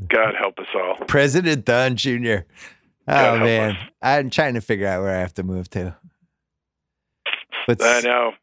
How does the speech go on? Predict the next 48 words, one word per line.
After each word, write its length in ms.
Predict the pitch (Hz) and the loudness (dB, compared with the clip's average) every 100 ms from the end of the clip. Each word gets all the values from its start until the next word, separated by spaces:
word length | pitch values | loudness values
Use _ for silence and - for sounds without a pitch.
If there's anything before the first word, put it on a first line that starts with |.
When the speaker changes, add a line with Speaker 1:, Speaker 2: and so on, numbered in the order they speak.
| - - | -16 -12
Speaker 2:
it's, 180 | 113 | -8
it 400 | 131 120 117 143 120 | -8 -10 -4 -4 0
just 260 | 156 156 | 2 2
doesn't 140 | 180 156 - | 2 0 0
seem 180 | - 202 | -2 2
like 160 | 165 139 | 2 2
any 200 | 139 127 | 2 2
other 160 | 135 | 2
countries 460 | 131 123 107 110 98 | 0 0 0 -4 -2
are 60 | 104 | -2
doing 340 | 107 113 104 | 0 0 0
a, 220 | 101 95 - | -2 -2 -4
a 120 | 107 | 0
lot 220 | 107 98 | 0 2
better. 200 | 185 104 | 2 2
Speaker 1:
No, 60 | 90 | 2
the 420 | 170 170 147 147 | 4 4 4 2
whole 220 | 160 151 | 2 0
world's 280 | 117 117 117 | -2 -4 -4
on 140 | 117 113 | -8 -6
fire. 280 | - 110 107 | -2 -2 -2
It's 120 | 110 - | -8 -8
crazy. 300 | 120 110 110 | -6 -4 -2
Speaker 2:
Yeah, 60 | 117 | 0
Speaker 1:
Like, 100 | 98 | 0
Speaker 2:
it'd 160 | 101 104 | 0 -2
be 60 | 92 | -2
great. 220 | - 60 - - | -2 0 2 2
Speaker 1:
<clears throat> 240 | 165 156 156 | 0 -2 0
everything, 360 | 147 131 117 | 0 -2 -2
like, 200 | 107 107 | -2 -2
the, 80 | - 110 | -4 -4
you 80 | 123 | -2
know, 160 | 110 | -2
the 80 | 110 | -2
media's 340 | 120 117 113 110 | -4 -2 -2 0
awful, 480 | 113 110 117 107 | 0 0 0 0
the 80 | 101 | -2
politicians 640 | 98 113 101 - 104 107 101 | -2 -2 -2 -4 -8 -6 -4
are 100 | 101 | -2
awful, 520 | 104 101 101 98 98 - _ _ | -2 -2 -2 -2 -2 -8 _ _
mm, 140 | - 113 | -16 -8
everything's 400 | - 101 98 95 | -6 -6 -8 -6
awful. 420 | 98 98 - 95 - | -4 -4 -4 -10 -6
Yankees 300 | 113 113 113 - | -4 -2 -4 -4
can't 160 | 107 | -4
get 120 | 104 | -4
a 40 | 95 | -6